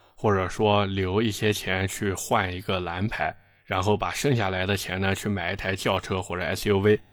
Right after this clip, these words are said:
哎，那你可以，对吧？你无所谓汉D M I定多少钱，他哪怕定个五十万都不关你的事儿嘛。但是还是那句话，假如说你真的有这些需求的话，你真的除了它没得选了。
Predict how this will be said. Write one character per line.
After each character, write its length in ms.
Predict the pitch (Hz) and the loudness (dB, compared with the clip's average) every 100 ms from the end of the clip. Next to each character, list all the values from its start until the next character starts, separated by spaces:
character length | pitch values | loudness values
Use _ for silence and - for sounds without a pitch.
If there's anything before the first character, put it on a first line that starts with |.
| _ | _
哎， 120 | 110 | 2
那 100 | 120 | 4
你 120 | 127 90 | 4 2
可 200 | - 95 | -2 -2
以， 160 | 87 85 | -4 -2
对 120 | 98 | -2
吧？ 140 | 90 | -2
你 180 | 90 92 | -2 0
无 160 | 92 110 | 0 0
所 160 | 95 | 2
谓 120 | 98 98 | 2 0
汉 220 | - 101 | 0 0
D 80 | 92 | 0
M 160 | 92 | 0
I 100 | 92 | -2
定 220 | 92 104 | -2 -2
多 120 | 92 95 | 2 2
少 120 | 87 | 2
钱， 260 | - 90 - _ _ - | -2 -6 -8 _ _ -6
他 140 | - | 0
哪 180 | 113 98 | 2 2
怕 140 | 98 | 2
定 240 | 113 131 123 | 2 4 4
个 160 | 104 | 4
五 160 | 95 92 | 2 0
十 140 | - | 0
万 180 | - 143 | 4 4
都 100 | 110 | 4
不 120 | 101 | 2
关 200 | 110 107 | 2 2
你 120 | 107 90 | 2 -2
的 100 | 87 | -2
事 140 | 110 | -2
儿 60 | 98 | -2
嘛。 160 | 76 - _ _ _ _ | -4 -12 _ _ _ _
但 180 | - 131 | 4 4
是 300 | 117 131 110 | 4 2 2
还 180 | 101 113 | 0 0
是 140 | 127 | 4
那 160 | 147 127 | 6 4
句 100 | 120 | 4
话， 280 | 110 117 92 | 4 2 2
假 200 | - 92 | 0 2
如 160 | 101 | 4
说 240 | 113 123 120 | 4 6 6
你 240 | 113 98 | 6 2
真 260 | 95 120 120 | 0 2 4
的 120 | 123 | 6
有 200 | 101 92 | 4 0
这 160 | 87 98 | 0 0
些 180 | 104 98 | 2 2
需 180 | - | 2
求 160 | 110 92 | 0 0
的 100 | 90 | -2
话， 240 | - 82 - _ _ _ | -2 -4 -6 _ _ _
你 140 | 117 98 | 0 2
真 160 | 117 | 4
的 140 | 113 101 | 4 4
除 180 | - | 4
了 100 | 95 | 4
它 160 | 92 - | 0 -2
没 200 | 95 87 | -2 0
得 100 | 98 | 0
选 240 | - 85 | 0 -2
了。 180 | 78 80 | -4 -10